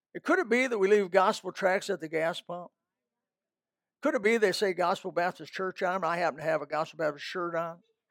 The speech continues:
Could it be that it was the persecution wasn't about me asking her to put that pizza in a box, which was reasonable? Could it be that she just hates Christians?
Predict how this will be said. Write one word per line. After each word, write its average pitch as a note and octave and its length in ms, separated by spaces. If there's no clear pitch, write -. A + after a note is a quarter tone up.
Could D#4+ 140
it G#3 100
be A3+ 200
that A3 160
it F3 60
was F3 160
the F3 80
persecution A3 680
wasn't G3 200
about F3+ 280
me F3 100
asking F3 380
her F3 120
to E3 80
put F#3+ 200
that D3+ 200
pizza F3+ 300
in D#3+ 80
a C#3 60
box, D3 640
which G3 160
was D#3+ 160
reasonable? E3 680
Could A#3+ 100
it F#3+ 100
be F#3 200
that D#3+ 260
she E3 140
just D#3+ 240
hates E3+ 280
Christians? F3 560